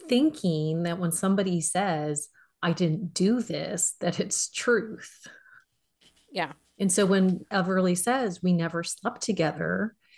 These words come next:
Speaker 1: he doesn't believe her. And then her, his sister calls at one point and is flipping out on him. And he takes her side because he needs to,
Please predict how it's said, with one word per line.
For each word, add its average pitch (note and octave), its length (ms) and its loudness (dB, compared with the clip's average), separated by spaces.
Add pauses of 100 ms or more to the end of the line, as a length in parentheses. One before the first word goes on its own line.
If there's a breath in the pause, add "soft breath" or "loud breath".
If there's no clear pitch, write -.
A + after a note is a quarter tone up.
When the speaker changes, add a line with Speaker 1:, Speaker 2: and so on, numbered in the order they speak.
Speaker 1:
he G#3+ 160 0
doesn't F#3+ 300 4
believe F#3 460 0
her. - 420 -10 (400 loud breath)
And G#3 180 6
then G#3+ 160 6
her, G3 160 4
his E3+ 440 2
sister G#3+ 320 0
calls F3 640 0
at F3+ 140 2
one F3 200 0
point F3+ 340 -2
and D3+ 100 -2
is - 120 -8 (140)
flipping A#3+ 380 4
out F3+ 240 6
on F3 160 4
him. F3 560 2
And C3+ 140 -6 (440 loud breath)
he F#3 160 -4
takes A3+ 360 0
her G3+ 200 0
side E3 720 0
because D3+ 640 -4 (280)
he - 320 2
needs G3 280 6
to, D#3+ 200 2